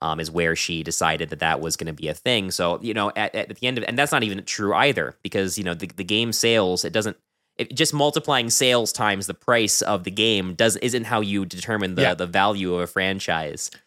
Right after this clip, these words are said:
Speaker 1: Um,
Speaker 2: Well, I think
Speaker 1: it's,
Speaker 2: you
Speaker 1: it's niche.
Speaker 2: And I, I think
Speaker 1: Yeah.
Speaker 2: you really, you kind of mentioned something that I,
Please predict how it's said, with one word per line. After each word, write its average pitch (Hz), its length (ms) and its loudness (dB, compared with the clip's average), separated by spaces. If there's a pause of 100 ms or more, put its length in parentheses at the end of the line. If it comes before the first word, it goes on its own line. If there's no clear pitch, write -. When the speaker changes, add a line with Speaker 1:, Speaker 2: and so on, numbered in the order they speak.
(220)
Speaker 1:
Um, 87 240 0
Speaker 2:
Well, 220 80 4
I 220 160 2
think 185 140 0
Speaker 1:
it's, - 100 -4
Speaker 2:
you - 120 0
Speaker 1:
it's 107 160 0
niche. - 440 -4 (640)
Speaker 2:
And 208 120 4
I, 220 260 2
I - 20 0
think 330 160 0
Speaker 1:
Yeah. - 100 -2
Speaker 2:
you 220 60 -2
really, 196 380 2
you 170 420 -4
kind 226 240 2
of 190 80 4
mentioned 180 340 2
something 156 300 2
that 143 120 4
I, 143 800 2